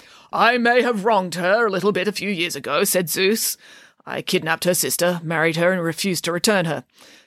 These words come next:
Cadmus's family were really cross about that, and so Cadmus has roamed the earth searching for me so she could kill me and get her sister back.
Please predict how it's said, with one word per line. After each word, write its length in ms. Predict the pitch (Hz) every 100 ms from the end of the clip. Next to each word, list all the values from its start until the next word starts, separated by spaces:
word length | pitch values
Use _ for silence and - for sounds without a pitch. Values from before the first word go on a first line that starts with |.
| -
Cadmus's 540 | 226 208 185 202 185
family 320 | 190 170 180
were 140 | 180 170
really 320 | 175 220 170
cross 240 | 185 180
about 240 | 165 160 -
that, 260 | 165 247 - - - -
and 160 | 196 202
so 160 | 262
Cadmus 400 | 247 240 190 208
has 120 | 220
roamed 260 | 185 208 233
the 120 | 226
earth 180 | 175 180
searching 400 | - 254 - 180
for 100 | 160
me 180 | 160 185
so 140 | 190
she 140 | 190 214
could 180 | 254 208
kill 160 | 214
me 120 | 175
and 100 | 185
get 120 | 180 151
her 80 |
sister 300 | 147 233 -
back. 340 | 180 156 -